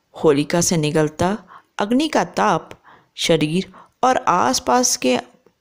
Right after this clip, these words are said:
वातावरण, पर्यावरण में मौजूद रोगाणुओं, बैक्टीरिया अर्थात जर्म्स को नष्ट कर देता है और शरीर को ऊर्जा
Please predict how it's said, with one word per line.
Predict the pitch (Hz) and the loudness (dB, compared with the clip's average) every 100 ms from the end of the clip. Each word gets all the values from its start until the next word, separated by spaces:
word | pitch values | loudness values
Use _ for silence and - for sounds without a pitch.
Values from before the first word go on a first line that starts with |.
| _ _ _ _ - | _ _ _ _ -8
वातावरण, | 151 143 151 202 202 180 151 - - - - _ - | 0 0 2 0 0 0 -2 -6 -18 -20 -20 _ -4
पर्यावरण | 156 147 147 143 170 233 190 | 0 2 0 0 2 2 2
में | 139 165 - - - - - | 0 -2 -10 -20 -20 -14 -4
मौजूद | 147 143 139 151 165 208 - _ - _ _ _ - | 0 0 0 0 0 -2 -12 _ -20 _ _ _ 0
रोगाणुओं, | 165 143 143 147 147 180 240 - _ _ _ _ _ _ _ _ - | 2 4 2 2 0 0 -4 -10 _ _ _ _ _ _ _ _ -6
बैक्टीरिया | 175 190 - 240 269 269 - - _ _ _ _ _ _ | -4 -2 0 2 2 2 -2 -14 _ _ _ _ _ _
अर्थात | 165 160 165 165 - - - _ 156 | -4 0 -2 -2 -8 -16 -20 _ -6
जर्म्स | 156 240 269 | 0 0 0
को | - 190 277 - | 0 0 0 -2
नष्ट | 226 233 - | 0 0 0
कर | - 160 | -2 0
देता | 143 151 147 147 | 2 0 0 0
है | 147 143 - _ _ _ - - - _ - | 0 -2 -6 _ _ _ -20 -20 -20 _ -4
और | 143 | -2
शरीर | 135 156 147 139 | 0 0 0 -2
को | - 170 240 - - - - _ - | -2 0 0 -2 -16 -20 -20 _ 0
ऊर्जा | 165 147 156 180 | 2 2 2 0